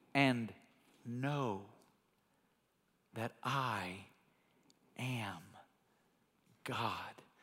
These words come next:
There's a good word for us this morning. Amen. Be still and know.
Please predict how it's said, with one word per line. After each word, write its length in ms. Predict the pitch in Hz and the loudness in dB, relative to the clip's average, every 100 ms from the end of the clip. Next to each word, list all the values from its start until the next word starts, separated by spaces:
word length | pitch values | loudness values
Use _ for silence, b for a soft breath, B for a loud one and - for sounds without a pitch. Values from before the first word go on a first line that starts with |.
| b b - | b b -8
There's 160 | 156 | -4
a 40 | 131 | -2
good 180 | 123 107 | -2 0
word 220 | 110 104 | -4 -2
for 180 | 113 107 | -6 -4
us 100 | - | -4
this 200 | 110 113 | -4 -4
morning. 260 | 123 135 | -2 0
Amen. 400 | 123 131 156 139 b b b b b b b b b _ | 0 0 0 -2 b b b b b b b b b _
Be 160 | 180 180 | 0 2
still 800 | - - 139 135 110 101 - - - _ _ _ _ _ _ _ _ _ - | 0 -2 -2 -2 -2 -6 -12 -18 -20 _ _ _ _ _ _ _ _ _ -4
and 260 | 123 123 131 | 0 0 2
know. 480 | 139 151 143 117 | 4 4 4 0